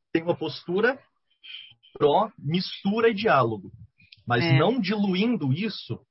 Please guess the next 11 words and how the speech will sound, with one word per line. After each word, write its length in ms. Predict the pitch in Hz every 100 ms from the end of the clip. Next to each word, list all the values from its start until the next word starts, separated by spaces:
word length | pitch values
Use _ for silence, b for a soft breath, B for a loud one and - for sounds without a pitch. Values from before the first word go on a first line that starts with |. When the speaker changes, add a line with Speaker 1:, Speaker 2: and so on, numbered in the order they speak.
| _
Speaker 1:
só 220 | - 190
pra 120 | 180
fazer 240 | 190 185 190
fanservice, 840 | 202 190 - 123 127 98 - 95
né? 240 | 101 120 131 - -
Speaker 2:
É, 260 | 190 202
como 200 | 190 254
se 80 | 262
fosse 180 | 311 294
uma 140 | 294
coisa, 300 | 302 294 285